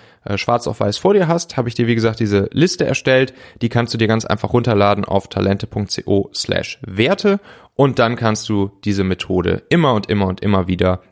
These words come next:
entweder für dich selbst oder auch mit anderen Menschen anwenden. So, melde dich gern für Fragen, Anregungen, Kritik bei mir jederzeit unter michael at talente punkt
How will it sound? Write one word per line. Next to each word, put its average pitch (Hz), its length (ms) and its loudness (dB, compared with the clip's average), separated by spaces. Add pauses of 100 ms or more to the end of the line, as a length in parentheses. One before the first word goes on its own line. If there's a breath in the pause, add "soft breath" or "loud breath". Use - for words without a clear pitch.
entweder 92 320 -2
für 87 140 -6
dich - 100 -8
selbst 131 320 0
oder 104 180 2
auch 95 120 0
mit 92 160 -6
anderen 90 260 -2
Menschen 87 440 -4 (280)
anwenden. 104 480 -2 (1700 loud breath)
So, 233 180 2
melde 175 160 2
dich 185 160 -4
gern 170 180 2
für 151 160 -6
Fragen, 170 460 0
Anregungen, 147 500 0
Kritik - 640 -8
bei 160 100 2
mir 170 220 4
jederzeit 151 580 2
unter 127 320 0
michael 127 460 2
at - 280 -2
talente 117 440 0
punkt 113 280 -6